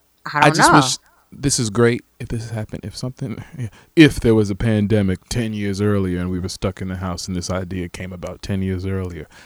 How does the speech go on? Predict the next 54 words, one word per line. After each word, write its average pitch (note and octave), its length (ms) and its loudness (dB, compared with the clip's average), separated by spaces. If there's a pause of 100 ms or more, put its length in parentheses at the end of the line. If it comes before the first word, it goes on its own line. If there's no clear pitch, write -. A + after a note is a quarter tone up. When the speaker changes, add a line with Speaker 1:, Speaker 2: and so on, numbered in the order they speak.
(180)
Speaker 2:
I - 100 -18
would - 100 -16
have - 160 -20
loved - 220 -20
to - 80 -18
see - 300 -14 (800)
Aretha - 440 -12
versus - 360 -16
Patty - 420 -18 (180)
just - 240 -14
for - 140 -20
the, - 200 -14
because - 340 -14
we've - 140 -16
seen A#2 200 -4
that G#2 180 -4
video - 420 -10
at - 100 -18
the - 80 -10
White - 220 -20
House. - 340 -18
I - 60 -20
would - 120 -20
love - 200 -14
to - 100 -12
see - 200 -10
them - 200 -16
just - 280 -8
Speaker 1:
That, D#3 120 -2
yeah. D3 240 -4
Speaker 2:
and - 100 -10 (120)
just - 180 -6
Speaker 1:
I E3 100 2
feel - 160 0
like D#3+ 200 4
that E3+ 120 8
was E3+ 140 4
more D#3+ 200 2
of D3 80 2
a, D3 100 0
like, C#3 200 -2
a C3+ 200 0
Speaker 2:
<laughs> - 40 -8
Speaker 1:
versus, D#3+ 1000 4 (360)
like, D3 180 0
Speaker 2:
Yes. C#3 80 -8
Speaker 1:
Brandy D#3 300 -2
Monica D3 480 -2
versus D3 480 -6
type D3 220 -2
of C#3 100 -4
vibe. C3+ 500 0 (400)
Speaker 2:
Yeah. F2+ 220 -12 (140)
Or F#3 500 10